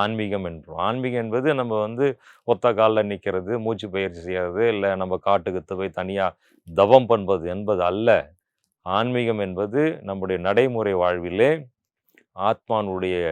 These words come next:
நிஜ குணங்களாகிய சுகம், சாந்தி இல்லையா, தூய்மை, அன்பு, ஆனந்தம், இந்த தெய்வீக குணங்களை கடைபிடிப்பது,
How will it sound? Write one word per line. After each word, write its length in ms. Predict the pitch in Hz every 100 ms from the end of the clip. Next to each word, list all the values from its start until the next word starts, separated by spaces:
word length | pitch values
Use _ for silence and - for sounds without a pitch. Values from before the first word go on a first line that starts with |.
| 78
நிஜ 380 | 78 92 107 131
குணங்களாகிய 920 | 98 98 110 123 107 92 85 85 104
சுகம், 440 | 101 - 92 101 101
சாந்தி 640 | - - 98 101 - 101 95 _ _ _ _ _ _ _ _
இல்லையா, 280 | 85 98 123 107 -
தூய்மை, 420 | 120 120 117 113 110 107
அன்பு, 380 | - 98 107 101 104
ஆனந்தம், 600 | 92 107 120 120 104 85 78 - _ _ _ -
இந்த 220 | 98 92
தெய்வீக 500 | 82 101 120 131 123
குணங்களை 460 | 110 101 95 90 87 -
கடைபிடிப்பது, 760 | 92 101 90 90 85 87 87